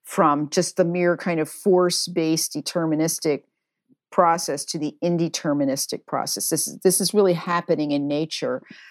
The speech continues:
And, and the transactional formulation is the only one that, that gives you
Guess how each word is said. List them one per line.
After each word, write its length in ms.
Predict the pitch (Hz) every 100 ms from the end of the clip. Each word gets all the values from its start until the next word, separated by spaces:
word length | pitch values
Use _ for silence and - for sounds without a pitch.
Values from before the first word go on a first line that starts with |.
| - -
And, 260 | 165 160 156 _ _ -
and 340 | 170 165 165
the 120 | 160 170
transactional 920 | - 180 165 180 190 - 240 214 180
formulation 720 | - 180 160 151 156 180 165
is 140 | 147
the 100 | -
only 220 | - 175 175
one 220 | 160 156
that, 180 | 147 -
that 340 | 147 156 147 -
gives 300 | 196 185 185
you 240 | 170